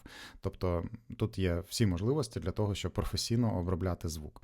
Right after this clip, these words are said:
Але здебільшого для тих задач, з якими стикається режисер монтажу в процесі роботи зі звуком, достатньо тих можливостей, які є, е, в кімнаті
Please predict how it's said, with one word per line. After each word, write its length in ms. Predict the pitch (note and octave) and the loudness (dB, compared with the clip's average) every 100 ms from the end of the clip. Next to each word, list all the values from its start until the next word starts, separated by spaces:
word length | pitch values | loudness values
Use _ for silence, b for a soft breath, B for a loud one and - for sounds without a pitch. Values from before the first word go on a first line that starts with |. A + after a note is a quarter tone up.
| - | -2
Але 160 | E3+ A#3 | 2 2
здебільшого 580 | C#3 B2+ G#3 - G#2 | 4 4 4 4 4
для 200 | G2+ G2+ | 4 2
тих 180 | G#2+ A#2+ | 4 4
задач, 340 | G2+ G2+ F#2 D#2+ | 4 2 2 0
з 60 | |
якими 260 | G2 G2+ F#2 | -2 0 0
стикається 520 | - - G2 G2+ G2+ | -2 0 0 0 0
режисер 380 | G2+ G2 - F#2+ | 0 0 0 0
монтажу 360 | G2+ G#2+ E3 | 0 0 0
в 40 | A#3+ | -2
процесі 500 | - A2 A#2 A2+ A2 | -2 0 0 0 0
роботи 340 | G#2 G#2 - | 0 0 0
зі 120 | G2 | 0
звуком, 340 | F#2+ F#2+ F#2 F2+ | 0 -4 -2 -2
достатньо 540 | F#2+ - F#3+ C3+ G2+ B B B - | 0 0 0 0 -2 B B B -2
тих 200 | - A2+ | 0 2
можливостей, 580 | G2+ D3 D3+ - G2 | 2 2 2 0 -2
які 280 | F2 - C3 | -2 0 0
є, 280 | E2+ F#2 A2 A2+ B B - | 2 2 0 -2 B B -4
е, 80 | |
в 100 | D#2+ | -4
кімнаті 420 | - F2+ F#2+ - | -2 0 2 0